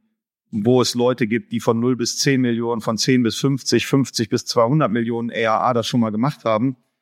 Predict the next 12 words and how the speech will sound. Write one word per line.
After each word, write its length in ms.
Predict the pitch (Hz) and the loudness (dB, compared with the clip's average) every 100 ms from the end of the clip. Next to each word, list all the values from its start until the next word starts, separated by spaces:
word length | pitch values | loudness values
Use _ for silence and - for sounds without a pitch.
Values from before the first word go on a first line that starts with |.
| _ _ | _ _
Das 160 | - 104 | -4 0
heißt, 220 | 123 120 | 0 0
wenn 100 | 120 | 0
man 320 | 117 110 110 - _ _ - | 0 -2 -8 -12 _ _ -4
seinen, 540 | 110 117 113 107 104 | 2 4 4 0 -2
äh, 280 | - 104 104 | -2 -2 -2
C 280 | - 135 127 | -2 2 2
R 320 | 110 147 113 | 2 2 0
O, 180 | 107 104 | -2 -2
C 300 | - 127 123 | -2 0 0
M 220 | 127 147 | 0 -2
O, 400 | 92 110 107 101 | -2 -2 -2 -6